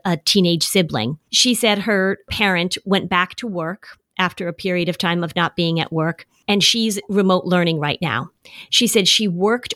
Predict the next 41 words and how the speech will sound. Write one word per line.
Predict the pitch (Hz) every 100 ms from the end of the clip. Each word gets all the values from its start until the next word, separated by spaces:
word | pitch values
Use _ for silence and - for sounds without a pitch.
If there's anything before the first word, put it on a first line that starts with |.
| -
all | 190 208 247
day. | 226 165 160 240 269 _ _
She | - 220
felt | - 196
like | 185
she | - 196
got | 180
a | 170 -
ton | - - 269 269 254
done. | 196 160 151 165 226 - - -
She | - 190 185 180 -
ran | 202 202 214 240
some | 254 240 202
errands | 202 196 190 185 -
for | 180
her | 156 170 165 -
mom. | 185 165 143 143 190 214 _ -
And | 214 202
she | 247
said, | 220 254
"I | 240
was | 214 214
truly | - - 269 277 277
so | 247 - 220
excited | 226 - 185 180 190 226 220
to | 190
see | - 196
my | 185 180
mom | 170 170 196
at | 190
the | 196 175
end | 175
of | 175
the | 165
day | 165 160 165 233 262
because | - 185 185 170 151 -
we'd | 180 185 170
been | 185
alone | 180 175 175 180 220 233 -
all | 180
day." | 170 175 175 208 262